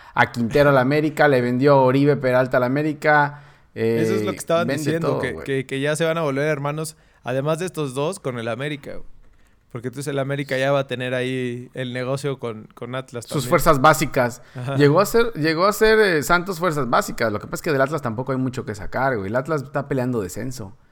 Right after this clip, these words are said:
Speaker 2: Sí, el Atlas ahorita está en, en crisis total,
Speaker 1: ¿Quién
Speaker 2: güey.
Speaker 1: sabe,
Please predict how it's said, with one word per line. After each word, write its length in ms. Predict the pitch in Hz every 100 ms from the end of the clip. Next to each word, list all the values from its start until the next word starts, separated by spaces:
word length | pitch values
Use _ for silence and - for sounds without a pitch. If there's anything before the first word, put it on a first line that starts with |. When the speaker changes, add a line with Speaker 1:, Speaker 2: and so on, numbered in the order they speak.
| -
Speaker 2:
Sí, 420 | - 123 123 117 _ -
el 140 | 123
Atlas 300 | 143 156 151
ahorita 320 | 117 120 120
está 300 | 127 - 127
en, 280 | 120 123 120 113 _ 117 113 120 _ _ -
en 140 | 127
crisis 540 | - 143 143 147 156
total, 320 | - 113 - 123
Speaker 1:
¿Quién 100 | 120
Speaker 2:
güey. 60 | -
Speaker 1:
sabe, 540 | 139 147 139 113